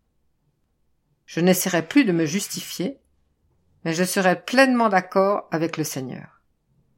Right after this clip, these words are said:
Tout ce qu'il n'approuve pas sera brûlé,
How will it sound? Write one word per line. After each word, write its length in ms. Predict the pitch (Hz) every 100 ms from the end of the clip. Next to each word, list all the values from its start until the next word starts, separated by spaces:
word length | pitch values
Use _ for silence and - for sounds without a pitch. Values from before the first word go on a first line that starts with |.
| _ _ _ _ _ _ _ _ _ _
Tout 140 | - 277
ce 140 | 254
qu'il 240 | 220 196
n'approuve 420 | 196 196 202 190 -
pas 180 | 220
sera 300 | 226 190 165
brûlé, 560 | 160 151 165 170 156